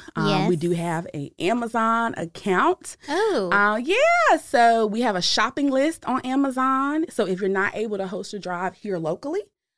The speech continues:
Speaker 1: you can get on Amazon on our wish list. Um, we have an Amazon Smile account, I think is what
Speaker 2: Yes,
Speaker 1: you call
Speaker 2: yes.
Speaker 1: it. And all you can do is just plug it in and they ship it right to our distribution site.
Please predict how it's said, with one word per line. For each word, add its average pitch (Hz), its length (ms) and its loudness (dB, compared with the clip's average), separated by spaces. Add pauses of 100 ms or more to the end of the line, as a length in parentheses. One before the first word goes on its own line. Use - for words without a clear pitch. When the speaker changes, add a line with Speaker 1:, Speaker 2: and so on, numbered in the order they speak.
(120)
Speaker 1:
you 180 100 -10
can 190 160 -6
get 185 120 -4
on 180 200 -2
Amazon 190 760 -2
on 165 160 -6
our 156 160 -8
wish 202 320 -4
list. 254 540 -2
Um, 160 180 -6
we 180 60 -4
have 165 160 -6
an 160 80 -8
Amazon 175 480 -6
Smile 196 580 -8
account, 226 380 -10
I 226 40 -16
think 233 180 -6
is 233 40 2 (160)
what - 20 -
Speaker 2:
Yes, 220 140 -8
Speaker 1:
you 233 60 -6
call 226 180 -4
Speaker 2:
yes. 214 640 -2 (180)
Speaker 1:
it. 185 60 -2
And 180 220 0
all 180 140 -6
you 214 140 -8
can 220 140 -10
do 233 200 -4
is 226 80 -6
just 180 220 -8
plug 214 260 -2
it 240 60 -6
in 254 240 -6
and 180 160 -4
they 175 120 -4
ship 226 340 -6
it 233 260 -2
right - 160 -12
to 220 80 -8
our 220 60 -4
distribution 269 500 -8
site. - 240 -16